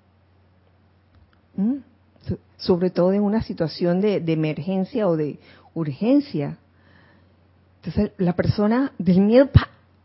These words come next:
se paraliza. O al revés, el miedo le causa una ansiedad que hace que esa persona se acelere, se acelere y comienza a hacer las cosas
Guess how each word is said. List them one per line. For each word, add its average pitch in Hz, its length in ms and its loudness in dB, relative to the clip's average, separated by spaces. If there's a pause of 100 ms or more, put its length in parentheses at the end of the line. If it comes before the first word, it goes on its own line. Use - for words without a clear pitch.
(100)
se 98 80 -6
paraliza. 151 560 -10 (1120)
O 247 320 6
al 185 140 4
revés, 175 560 2 (1400)
el 165 140 0
miedo 175 340 2
le 208 120 0
causa 170 360 -2
una 202 160 0
ansiedad 175 600 0 (540)
que 175 140 0
hace 165 180 -2
que 196 100 -4
esa 202 140 -2
persona 180 400 -2
se - 120 -2
acelere, 175 800 2 (320)
se - 120 -6
acelere 175 420 -2
y 233 80 0
comienza 165 360 -4
a - 20 -4
hacer 196 320 -6
las 208 140 -6
cosas 226 320 -6